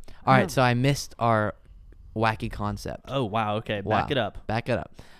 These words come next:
Speaker 1: Um, so this concept is called the potato paradox.
Speaker 2: <laughs> What?
Speaker 1: All right. Bear with me because I don't understand it. <laughs> Here we go. Let's say you have a hundred pounds of potatoes.
Speaker 2: Okay.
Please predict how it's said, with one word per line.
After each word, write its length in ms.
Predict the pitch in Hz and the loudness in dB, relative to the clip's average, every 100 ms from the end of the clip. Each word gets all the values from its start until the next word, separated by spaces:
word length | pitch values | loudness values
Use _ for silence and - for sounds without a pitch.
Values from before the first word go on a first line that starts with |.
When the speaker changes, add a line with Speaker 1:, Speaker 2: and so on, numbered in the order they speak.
| - | -2
Speaker 1:
Um, 400 | 123 123 110 101 - - _ _ | 2 4 2 -2 -10 -20 _ _
so 340 | - 127 123 - _ _ _ _ | -2 0 2 -2 _ _ _ _
this 320 | 113 127 170 | -2 2 2
concept 640 | - - 139 120 110 107 - | 2 0 2 2 0 -2 -4
is 160 | 113 - | -8 -4
called 380 | 110 110 107 104 | 0 0 0 -2
the 60 | |
potato 640 | 101 110 - - 151 131 107 | -4 -4 -4 -6 -2 -2 -2
paradox. 800 | - 85 69 76 - - - 127 | -2 -4 -4 -6 -8 -10 -14 -8
Speaker 2:
<laughs> 40 | |
What? 500 | 135 113 101 104 180 - - | -6 -4 -6 -8 -8 -10 -10
Speaker 1:
All 60 | 107 | -4
right. 260 | 107 113 - - - - - - | -2 -4 -8 -20 -20 -20 -20 -14
Bear 480 | 110 107 113 113 113 | -6 -2 0 2 0
with 260 | 104 101 | 0 -4
me 140 | 98 90 | -8 -8
because 300 | 98 - 98 | -8 -8 -6
I 100 | 98 | -6
don't 180 | 95 95 | -6 -8
understand 380 | 92 - - 92 117 | -8 -10 -8 -4 -4
it. 100 | 113 - - 123 - - | -6 -10 -12 -14 -16 -20
<laughs> 560 | - - - - - _ | -20 -18 -18 -20 -20 _
Here 120 | 170 | 2
we 60 | 156 | 4
go. 120 | - - - - - | 2 -4 -20 -10 2
Let's 280 | 196 - | 4 4
say 180 | - 208 | 4 8
you 140 | 196 147 | 10 8
have 140 | 147 | 6
a 60 | 120 | 4
hundred 300 | 135 147 127 | 2 2 2
pounds 260 | 123 123 | 0 0
of 80 | 113 | -4
potatoes. 560 | - 107 78 - - - | -6 -6 -6 -8 -12 -8
Speaker 2:
Okay. 400 | 120 117 90 | -8 -6 -8